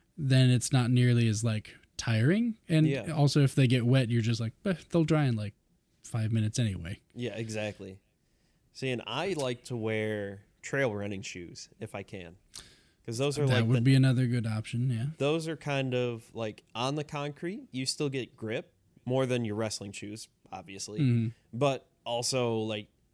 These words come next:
Speaker 2: I don't think it's too much. I can still get out, I get a good spin, and it's not a big deal. But when I'm out on regular grass, I s-, I get better grip than a lot of other people I've played with who just use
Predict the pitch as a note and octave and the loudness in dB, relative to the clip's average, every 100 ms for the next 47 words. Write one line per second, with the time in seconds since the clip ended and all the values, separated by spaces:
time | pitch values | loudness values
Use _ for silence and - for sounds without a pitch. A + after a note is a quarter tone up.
0 | - A2 D3+ G3+ G#3+ G3 F#3+ F3+ - E3 | -8 -2 0 0 -4 -6 -8 -10 -8 -8
1 | E3+ A3 - - _ _ _ _ _ _ | -8 -12 -16 -20 _ _ _ _ _ _
2 | _ _ _ - C#3 C#3+ C#3 - D3 C3 | _ _ _ -4 -4 -4 -6 -4 -4 -2
3 | B2+ B2 B2+ B2 A#2 A#2+ A#2 B2 - - | 0 2 2 -2 -4 -6 -6 -8 -10 -8
4 | A2+ A#2 A2 G#2+ A#2+ A2+ A2 G2 A2+ A2 | -6 -4 -6 -6 -8 -8 -8 -8 -6 -6
5 | B2 _ _ _ A#2+ C3 B2+ C3 B2+ - | -8 _ _ _ -4 0 0 0 0 -2
6 | B2 B2+ _ _ _ A#2+ B2 A#2+ A#2 G#2+ | -2 -2 _ _ _ -2 0 0 0 -4
7 | G#2+ G2+ A2+ A#2+ A2+ A2 G2 G#2 A2 D3 | -8 -12 -6 -4 -2 -6 -6 -4 -2 -4
8 | - - - - G#2+ A2 - - A#2 C3 | -8 -14 -18 -10 -6 -6 -8 -8 -6 -2
9 | C3 A#2 G#2+ A#2 G2+ A2+ A2+ A2+ G#2+ G#2+ | -4 -4 -4 -4 -4 -6 -8 -8 -8 -6
10 | G#2 A2 G#2+ - G2+ E2 - C#3+ A#2 G#2 | -6 -8 -10 -10 -14 -14 -10 -8 -8 -10
11 | - G#2+ G#2 G2+ A#2 G#2+ G#2 | -16 -16 -16 -14 -10 -10 -12